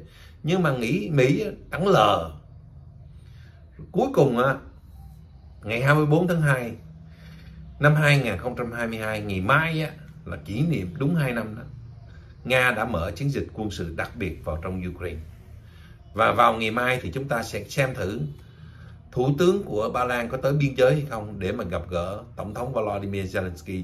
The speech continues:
chúng ta sẽ biết rõ hơn. Và nhiều vấn đề sẽ được các cơ quan truyền thông báo chí khắp nơi trên thế giới sẽ nói rõ về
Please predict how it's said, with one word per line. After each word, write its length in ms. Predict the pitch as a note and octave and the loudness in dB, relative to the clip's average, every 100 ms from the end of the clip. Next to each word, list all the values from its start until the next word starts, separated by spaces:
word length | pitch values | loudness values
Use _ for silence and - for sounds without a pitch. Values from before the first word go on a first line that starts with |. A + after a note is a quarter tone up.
| - | -8
chúng 120 | E2+ | -6
ta 160 | G#2 F#2 | -4 -6
sẽ 200 | - E2+ | -6 -8
biết 160 | A#2+ | -8
rõ 140 | - F#2+ | -8 -8
hơn. 400 | G2 G#2+ F2+ - - - - - | -2 0 -2 -10 -20 -20 -16 -6
Và 80 | |
nhiều 260 | F#2+ A#2+ C3+ A#2+ | -2 4 4 6
vấn 180 | D3 | 2
đề 420 | D#3 G#2 F#2+ D#2+ - - - - | 4 4 2 -2 -8 -14 -20 -4
sẽ 120 | B2+ | 0
được 180 | C3+ - | 2 2
các 140 | D#3+ - - | 0 -4 2
cơ 240 | G3+ G3+ F3 | 4 4 4
quan 260 | D3 C3 | 0 0
truyền 180 | - G2+ | -2 -6
thông 220 | G2 G#2 | -4 -8
báo 180 | A2 A#2 | -6 -6
chí 240 | A#2+ B2+ - | -6 -10 -8
khắp 220 | D#3+ - | -10 -4
nơi 260 | C3 A2 G2+ | 0 0 -2
trên 160 | G#2 | -6
thế 80 | F#2 | -8
giới 300 | G#2+ G#2+ G#2+ | -6 -4 -6
sẽ 120 | - | -8
nói 200 | F#2+ G#2 B2 | -8 -8 -6
rõ 200 | G2+ D#2 A2+ B2 | -6 -6 -8 -2
về 360 | G2+ F2 D#2+ | -2 0 -4